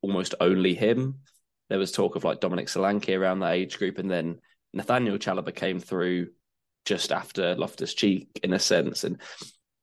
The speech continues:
it was always weird seeing him alongside Mason Mount, Reece James, Tammy Abraham, Fikayo Tomori, 'cause he was, like, you know, that much, that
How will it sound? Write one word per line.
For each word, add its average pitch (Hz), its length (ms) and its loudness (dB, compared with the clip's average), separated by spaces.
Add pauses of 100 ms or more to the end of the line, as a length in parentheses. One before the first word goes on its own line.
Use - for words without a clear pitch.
it 120 120 6
was 113 160 8
always 113 240 8
weird 107 320 8
seeing 101 320 4
him 104 320 2
alongside 95 960 0 (180)
Mason 90 320 -4
Mount, 87 320 2
Reece 87 220 -2
James, 87 720 0 (200)
Tammy 95 220 0
Abraham, 90 460 0
Fikayo 92 320 -2
Tomori, 101 440 2
'cause 87 200 -2
he 101 180 0
was, 101 180 -2
like, 87 240 -2 (840)
you 113 80 0
know, 90 240 4 (420)
that 120 220 4
much, - 260 4 (460)
that 104 280 2